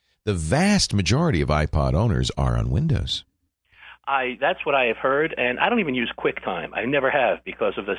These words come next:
Speaker 2: same kind of issue.
Speaker 1: Well, and you'd have to install QuickTime to use iTunes. Those two go together. They, one requires the other.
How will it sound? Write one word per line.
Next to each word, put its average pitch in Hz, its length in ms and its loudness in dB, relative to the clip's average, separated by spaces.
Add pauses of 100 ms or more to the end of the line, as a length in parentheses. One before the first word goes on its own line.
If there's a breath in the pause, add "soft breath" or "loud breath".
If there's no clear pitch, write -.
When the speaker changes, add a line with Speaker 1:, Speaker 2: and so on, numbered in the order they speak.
Speaker 2:
same 113 440 -2 (120)
kind 110 200 -2
of 101 120 -6 (280)
issue. 170 240 0
Speaker 1:
Well, 104 180 2
and 117 160 0
you'd 120 120 2
have 147 260 2
to 147 100 0
install 160 380 2
QuickTime 92 400 0
to 92 60 0
use 87 180 0
iTunes. 113 520 -4
Those 80 240 -2
two 87 260 -2
go 80 180 0
together. 76 460 0
They, 69 120 -2
one 76 400 0
requires 78 440 -2
the 69 120 0
other. 71 340 0